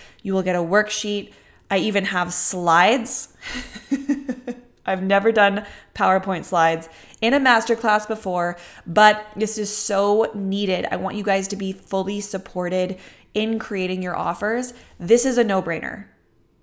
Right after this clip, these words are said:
Like, quite honestly, a no-brainer. I'm so excited for all of the women joining already. It is gonna be such a party. The vibe is magic,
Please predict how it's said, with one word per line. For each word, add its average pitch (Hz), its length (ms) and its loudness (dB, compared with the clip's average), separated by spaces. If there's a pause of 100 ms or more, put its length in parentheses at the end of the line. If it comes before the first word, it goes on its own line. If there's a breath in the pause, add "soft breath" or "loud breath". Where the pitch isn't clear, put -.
(720)
Like, 190 180 -2
quite 220 300 0
honestly, 196 460 -2
a 180 40 -4
no-brainer. 156 580 -4
I'm 190 200 -2
so 208 360 2
excited 208 440 2
for 196 140 -2
all 175 200 0
of 196 140 0
the 220 100 0
women 208 300 -2
joining 175 340 -4
already. 160 560 -2 (440 loud breath)
It 220 160 6
is 226 100 8
gonna 262 160 4
be 294 240 2
such 196 400 0
a 214 100 -2
party. 185 480 -2
The 190 160 0
vibe 202 580 4
is 190 420 -4 (420 loud breath)
magic, 220 880 2